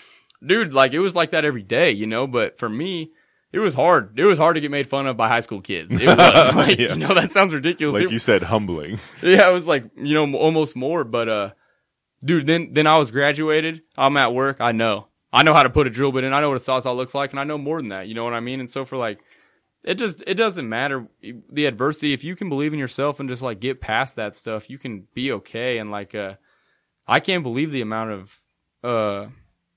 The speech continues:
Speaker 1: progress I made from there to, to being with Nate. You know what I mean? Uh, it's just,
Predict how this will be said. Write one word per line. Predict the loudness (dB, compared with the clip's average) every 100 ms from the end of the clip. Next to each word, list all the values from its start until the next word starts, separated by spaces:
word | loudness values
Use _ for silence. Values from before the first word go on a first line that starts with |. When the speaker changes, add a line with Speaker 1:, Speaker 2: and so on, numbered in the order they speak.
| _
Speaker 1:
progress | -6 2 4 2 -2 -6
I | -8
made | -8 -10
from | -12 -14 -10
there | -10 -10 -12
to, | -12 -12 -12 -14 _ _
to | -14
being | -10 -10 -10
with | -12
Nate. | -10 -8 -10 -12
You | -12 -8
know | -6
what | -6
I | -6
mean? | -8 -8 -8
Uh, | -8 -8
it's | -10 -8
just, | -8 -10